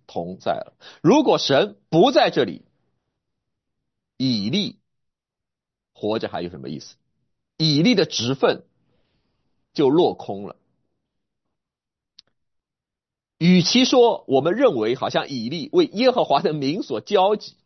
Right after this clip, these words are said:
因为这个跟上下文完全不匹配，我待会会再跟大家讲，还不如说他很为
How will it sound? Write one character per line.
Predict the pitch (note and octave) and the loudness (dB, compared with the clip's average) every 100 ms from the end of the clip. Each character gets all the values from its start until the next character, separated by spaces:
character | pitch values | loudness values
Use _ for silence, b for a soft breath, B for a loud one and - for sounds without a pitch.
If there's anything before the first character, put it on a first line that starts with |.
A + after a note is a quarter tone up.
| _ | _
因 | D3 | -12
为 | D#3+ | -8
这 | F3+ | -8
个 | D3 | -4
跟 | D#3+ | -4
上 | E3+ C#3+ | -2 -2
下 | C#3 | 0
文 | B2 A#2 | 0 -2
完 | A2+ - | -2 -4
全 | B2+ | -8
不 | - F3+ - _ _ | -4 -4 -4 _ _
匹 | - - | -20 -12
配， | G#2 | -10
我 | C2+ | -8
待 | G#2+ | -4
会 | G#2 | -4
会 | A2 | -2
再 | G2+ G2+ | -2 -4
跟 | - A#2 A2+ | -2 -4 -2
大 | G2+ | -6
家 | F2 | -6
讲， | E2+ - _ _ _ | -8 -12 _ _ _
还 | E3+ | 0
不 | F#3 C4 | 2 4
如 | G3+ | 2
说 | F#3+ E3 - - | 4 0 0 -8
他 | - E3+ D#3 | -4 0 0
很 | - C3+ G#2+ G#2+ | -2 -4 -4 -2
为 | F3 E3 | -2 -4